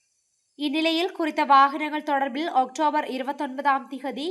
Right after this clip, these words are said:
கொழும்பு குற்றப்பிரிவுக்கு தகவல் அறிக்கையை வழங்குமாறு கொழும்பு தலைமை நீதவான் அசங்க எஸ் போதரகம நிறுவனத்தின் அதிகாரிகளுக்கு உத்தரவிட்டுள்ளார். இஷார செவ்வந்தி படுகொலை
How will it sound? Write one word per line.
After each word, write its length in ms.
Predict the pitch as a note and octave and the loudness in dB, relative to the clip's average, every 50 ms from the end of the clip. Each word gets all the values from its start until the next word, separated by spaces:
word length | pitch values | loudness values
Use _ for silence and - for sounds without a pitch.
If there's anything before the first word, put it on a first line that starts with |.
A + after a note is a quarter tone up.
| F#4+ | -6
கொழும்பு 380 | - D4 C4+ C#4 C#4 C4+ D4+ D4 D4 | -2 -2 -2 -2 -2 -4 -6 -6 -6
குற்றப்பிரிவுக்கு 760 | D4 C#4+ C#4 C#4+ D4 C#4+ C#4+ D4 C#4 A3+ C4+ C4+ C#4 C#4+ C#4+ | -6 -6 -6 -4 -6 -6 -6 -8 -10 -8 -8 -8 -6 -8 -6
தகவல் 420 | C#4+ C#4 A#3+ A3 B3 C4 C#4+ D4 - | -4 -4 -4 -2 -4 -4 -4 -2 2
அறிக்கையை 440 | B3+ C4 C4+ C4+ C4+ C#4 C#4+ C#4 C#4 | 2 2 2 0 -4 -8 -8 -6 -2
வழங்குமாறு 760 | A3+ - A#3 A#3 A#3+ C4 C4+ D4 D4 E4+ D4 A3+ F3 F3+ - - - _ _ _ _ _ _ _ - | 0 2 2 2 2 -2 -4 -6 -4 -4 -2 -4 -4 -6 -12 -18 -20 _ _ _ _ _ _ _ 2
கொழும்பு 320 | D4+ E4 F4 D#4+ F4+ F4 | 2 2 2 2 0 0
தலைமை 400 | F4 E4+ D4+ D4 D#4 E4+ F#4 G4 F#4 | 2 4 6 6 6 4 0 -2 -4
நீதவான் 500 | F4 E4 D#4 D4+ C4 C4+ C4+ C#4 D4 - - | -4 -4 -6 -2 0 0 0 0 0 0 0
அசங்க 360 | B3+ C4 C4+ D#4+ E4+ E4 E4 E4+ D#4 | 0 0 0 0 -4 -4 -4 -2 -2
எஸ் 200 | D4 D4+ D4 C4 | -4 -4 -6 -4
போதரகம 680 | A#3 B3+ C4+ C#4 C#4 D4+ E4 D#4 C#4+ D4 B3+ C#4 C#4 | -2 0 0 0 0 -2 -4 -4 -6 -6 -6 -6 -6
நிறுவனத்தின் 600 | C4+ B3+ C4+ C#4 C4+ D4+ D#4+ D#4+ D#4 D#4+ D4 B3+ - A3+ | -4 -4 -4 -4 -2 -4 -4 -4 -6 -8 -10 -8 -6 -4
அதிகாரிகளுக்கு 840 | A#3+ A#3+ C#4 C#4 E4+ E4 D#4+ D#4+ D#4+ C4+ C4+ C4 B3+ B3+ - B3 B3 | -4 -4 -4 -4 -2 -2 -2 -2 -2 -4 -6 -6 -8 -8 -10 -8 -8
உத்தரவிட்டுள்ளார். 800 | A#3+ B3+ B3+ C4 G#3 F3 E3 F3 - G3+ G#3 A#3 B3+ B3 B3 - - - _ _ _ _ _ _ _ _ | -8 -6 -6 -6 -8 -8 -10 -12 -12 -8 -2 0 0 0 0 -2 -8 -20 _ _ _ _ _ _ _ _
இஷார 360 | C#4+ C#4 C#4 F4+ F4 E4+ F4 F4+ F4 | 4 6 10 12 12 12 12 12 10
செவ்வந்தி 480 | F4 - D#4 C#4+ A3+ D4 D#4 C#4 C#4 D#4 D4+ | 6 6 4 4 4 2 0 2 0 -2 0
படுகொலை 480 | D4+ C#4+ C4 B3 B3 C#4 D4 D4 D4 | 2 4 4 4 6 4 2 2 2